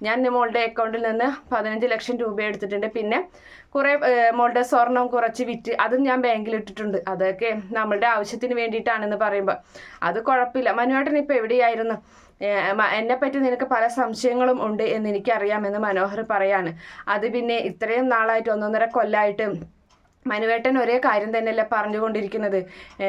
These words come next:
എവിടേക്കും പോകുന്നില്ല, ഒന്നുമില്ല. ഞാനല്ല വേറെ വല്ല പെണ്ണുങ്ങളായിരുന്നെങ്കിൽ മനുവേട്ടൻ എന്നെ സംശയിച്ചേനെ, ഞാൻ ഇപ്പോഴല്ലേ സംശയിക്കുന്നുള്ളൂ," എന്നിങ്ങനെ സരയു പറയാണ്. അപ്പൊ, "അത് ശരിയാണ്," എന്ന് പറഞ്ഞിട്ട്, "എന്തായാലും മോളുടെ സംശയമൊക്കെ തീർക്കാനുള്ള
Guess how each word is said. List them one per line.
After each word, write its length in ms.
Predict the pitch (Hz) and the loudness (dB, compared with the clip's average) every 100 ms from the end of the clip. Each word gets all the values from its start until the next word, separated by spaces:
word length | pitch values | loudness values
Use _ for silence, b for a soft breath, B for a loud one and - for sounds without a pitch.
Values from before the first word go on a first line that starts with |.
| 190 | 2
എവിടേക്കും 440 | 202 202 202 254 | 2 0 0 -2
പോകുന്നില്ല, 560 | 240 208 208 240 240 233 | -2 0 0 0 0 2
ഒന്നുമില്ല. 340 | 220 214 202 | 0 0 0
ഞാനല്ല 520 | 190 196 185 214 220 226 | 2 2 2 0 0 2
വേറെ 300 | 226 220 226 | 4 4 4
വല്ല 200 | 226 233 | 2 0
പെണ്ണുങ്ങളായിരുന്നെങ്കിൽ 960 | 247 226 214 226 226 220 233 240 240 | 0 -2 0 0 0 -2 -2 0 0
മനുവേട്ടൻ 440 | 233 214 208 226 233 | 0 0 -2 -2 -4
എന്നെ 260 | 226 247 | -2 -2
സംശയിച്ചേനെ, 680 | 285 277 233 254 226 233 214 | 0 -2 0 -2 0 -2 -2
ഞാൻ 220 | 208 196 | 0 0
ഇപ്പോഴല്ലേ 480 | 247 247 262 262 262 | 0 0 0 2 0
സംശയിക്കുന്നുള്ളൂ," 840 | 262 254 226 226 202 240 226 220 - | 0 -2 0 -4 -4 -4 -2 -2 -2
എന്നിങ്ങനെ 400 | 208 214 208 214 | -2 -2 -2 -2
സരയു 380 | 233 202 190 196 | 0 0 0 0
പറയാണ്. 400 | 208 202 196 180 B B B 175 | 0 2 0 -2 B B B -4
അപ്പൊ, 180 | 180 | 2
"അത് 240 | 214 180 208 | 2 2 0
ശരിയാണ്," 500 | 240 262 277 262 240 | 0 2 4 2 2
എന്ന് 260 | 185 208 | 0 -2
പറഞ്ഞിട്ട്, 420 | 208 214 208 202 202 | 0 0 0 0 0
"എന്തായാലും 380 | 196 196 202 | 2 2 2
മോളുടെ 300 | 196 190 196 208 | 0 0 -2 -2
സംശയമൊക്കെ 560 | 226 196 262 233 233 247 | -2 0 -2 0 -2 -2
തീർക്കാനുള്ള 540 | 220 214 240 233 226 | -4 0 -2 0 0